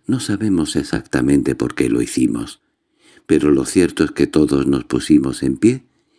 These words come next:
y nos dirigimos a la escalera. Alguien preguntó entonces: «¿Ustedes creen que los muertos salen?».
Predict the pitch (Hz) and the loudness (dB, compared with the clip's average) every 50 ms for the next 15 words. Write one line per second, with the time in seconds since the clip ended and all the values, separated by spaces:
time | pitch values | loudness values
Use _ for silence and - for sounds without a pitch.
0 | _ _ - 80 78 71 69 - - - 71 - - - - - 85 78 73 67 | _ _ -2 0 0 0 -2 0 2 2 4 4 2 0 0 2 2 2 2 -2
1 | 67 - 69 - 62 57 - - - 62 58 58 57 57 - - - - - _ | -4 -4 -4 -4 -4 -6 -8 -8 -8 -6 -6 -6 -6 -8 -8 -12 -16 -18 -20 _
2 | _ _ _ _ _ _ _ _ _ _ _ _ _ _ _ _ _ _ _ _ | _ _ _ _ _ _ _ _ _ _ _ _ _ _ _ _ _ _ _ _
3 | _ _ _ _ _ _ _ _ _ _ _ _ _ _ _ _ _ _ _ _ | _ _ _ _ _ _ _ _ _ _ _ _ _ _ _ _ _ _ _ _
4 | _ _ _ _ - 87 87 82 95 92 82 - 82 87 - 90 82 80 71 80 | _ _ _ _ -4 -4 0 2 2 2 2 2 -2 0 2 2 2 2 2 2
5 | 80 78 76 71 - 73 71 69 - - 71 65 - - - _ _ _ _ _ | 0 0 0 0 2 2 2 2 0 0 -2 -2 -2 -6 -16 _ _ _ _ _
6 | _ _ _ _ _ _ _ _ _ _ _ _ - 90 87 - - 156 160 143 | _ _ _ _ _ _ _ _ _ _ _ _ -8 -8 -6 -2 -2 -2 0 -2
7 | 139 120 113 - - - 76 76 71 65 - - 67 64 69 69 - - - 73 | -4 -6 -8 -4 0 2 2 2 2 0 0 0 0 0 0 0 -2 0 2 2
8 | 78 76 - - - 71 69 - - - - 71 64 85 92 123 135 131 127 | 2 2 0 -2 -4 -4 -4 -4 -6 -6 -4 -4 -2 -2 -2 -2 -4 -6 -12